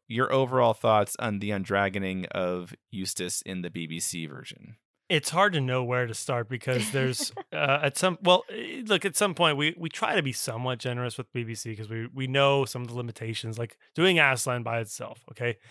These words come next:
Speaker 2: Doing a good Aslan. Um, but a-, at s-, at the end of the day, you just have to look at
Speaker 1: It is what it is.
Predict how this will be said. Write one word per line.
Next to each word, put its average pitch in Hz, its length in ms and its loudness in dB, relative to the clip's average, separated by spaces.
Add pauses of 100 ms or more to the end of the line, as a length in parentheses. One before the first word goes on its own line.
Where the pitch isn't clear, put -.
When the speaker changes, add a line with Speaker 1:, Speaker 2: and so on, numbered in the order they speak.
(420)
Speaker 2:
Doing 147 160 0
a 139 60 2
good 127 180 2
Aslan. 117 380 -2 (200)
Um, 139 340 4 (680)
but 131 720 4 (200)
a-, - 40 4
at 151 260 4
s-, - 100 2
at 185 180 2
the 170 100 4
end 175 100 4
of 143 60 -2
the 139 60 -2
day, 127 300 4
you 131 140 -2
just 123 180 -2
have 135 160 2
to 131 80 -2
look 127 240 0
at 120 180 0 (220)
Speaker 1:
It 117 80 6
is 117 120 6
what 113 140 4
it 123 60 4
is. 104 240 0